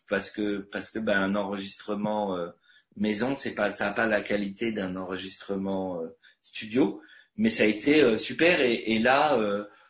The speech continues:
là, clairement, moi, j'ai, j'ai filé les clés du camion à mes filles, et c'est elles qu'on,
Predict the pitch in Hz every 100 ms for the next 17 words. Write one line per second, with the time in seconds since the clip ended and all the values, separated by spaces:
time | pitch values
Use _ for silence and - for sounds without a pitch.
0 | _ 104 123 131 - 123 113 117 143 139
1 | 120 98 98 98 98 98 110 - 113 117
2 | 120 104 - 117 107 101 107 104 110 110
3 | 98 95 92 - - 98 - 107 107 113
4 | - 214 95 98 98